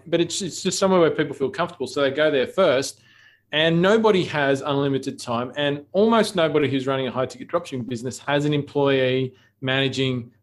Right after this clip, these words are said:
their Google Ads account. I can tell you that right now. I actually can't think of a single person who has their own employee doing that, um, which means either they're doing it or they've got an agency doing it. If you've got an agency doing it, fine. That's up to them. You're paying them to do it, and they can do whatever they want. Um,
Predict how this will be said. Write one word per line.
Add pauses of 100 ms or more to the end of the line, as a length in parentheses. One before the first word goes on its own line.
their
Google
Ads
account. (340)
I
can
tell
you
that
right
now.
I
actually
can't
think
of
a
single
person
who
has
their
own
employee
doing
that,
um,
which
means
either
they're
doing
it (400)
or
they've
got
an
agency
doing
it.
If
you've
got
an
agency
doing
it,
fine.
That's
up
to
them.
You're
paying
them
to
do
it,
and
they
can
do
whatever
they
want. (540)
Um,